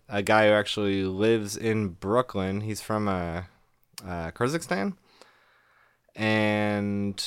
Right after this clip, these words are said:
been living in the States for about seven years. So he lives in Brooklyn for about a week and then spends about four weeks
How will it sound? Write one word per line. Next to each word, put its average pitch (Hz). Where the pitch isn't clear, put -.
been 101
living 107
in 107
the 101
States -
for 107
about 104
seven 123
years. 151
So -
he 113
lives 117
in 113
Brooklyn 117
for 107
about 95
a 92
week 101
and 98
then 98
spends 98
about 95
four 110
weeks -